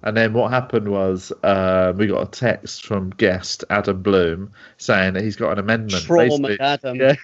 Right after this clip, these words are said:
Speaker 1: <laughs>
Speaker 2: P T S D.
Speaker 1: basically, on this episode, he told us, uh, that about how he'd done one online gig so far, and he's, he's a bit nervous about them.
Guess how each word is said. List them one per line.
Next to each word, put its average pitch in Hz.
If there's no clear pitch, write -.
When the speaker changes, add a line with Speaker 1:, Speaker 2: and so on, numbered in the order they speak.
Speaker 1:
<laughs> -
Speaker 2:
P 170
T 165
S 170
D. 156
Speaker 1:
basically, 127
on 151
this 143
episode, 95
he 110
told 104
us, -
uh, 95
that -
about 95
how 98
he'd 101
done 104
one 117
online 104
gig 95
so 95
far, 87
and 82
he's, 82
he's 101
a 98
bit 87
nervous 104
about 85
them. 82